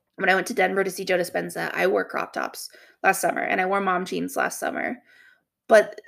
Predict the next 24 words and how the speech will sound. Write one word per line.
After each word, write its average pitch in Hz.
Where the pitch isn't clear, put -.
this 220
spring 190
has 196
been -
a 190
whole 196
new 185
thing. -
Like, 202
I 196
have 254
found 233
some 226
skirts 185
at 175
Target 185
that 185
have 208
completely 220
pumped -
me 170
for 190
this -
summer -